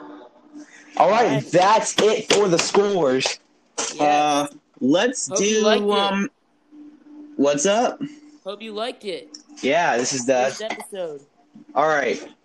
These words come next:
Speaker 1: R-, next, we'll do the Eagles schedule 'cause we're, we, we like the Eagles here at After the Whistle. Um,
Speaker 2: Yeah.
Speaker 1: we're gonna go to a schedule and we're gonna predict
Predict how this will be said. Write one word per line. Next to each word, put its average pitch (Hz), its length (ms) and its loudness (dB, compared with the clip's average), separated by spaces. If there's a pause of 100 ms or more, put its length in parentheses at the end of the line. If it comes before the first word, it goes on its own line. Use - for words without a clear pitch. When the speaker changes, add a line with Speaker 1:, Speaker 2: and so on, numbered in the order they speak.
(140)
Speaker 1:
R-, 151 220 2
next, 170 500 0
we'll 160 160 2
do 160 80 0
the 151 80 2
Eagles 170 420 0
schedule 127 600 2
'cause 131 240 -2
we're, 127 180 0 (400)
we, 135 140 2
we 135 160 4
like 135 180 0
the - 80 0
Eagles 113 340 2
here 101 320 0
at 98 320 0 (220)
After 113 300 -2
the 104 80 0
Whistle. 101 400 -2 (500)
Um, 113 380 0 (120)
Speaker 2:
Yeah. - 60 -20 (200)
Speaker 1:
we're 139 140 2
gonna 156 200 2
go 165 160 2
to 160 140 0
a 147 60 0
schedule 151 460 0
and 143 100 0
we're 151 100 0
gonna 170 140 2
predict 147 680 -2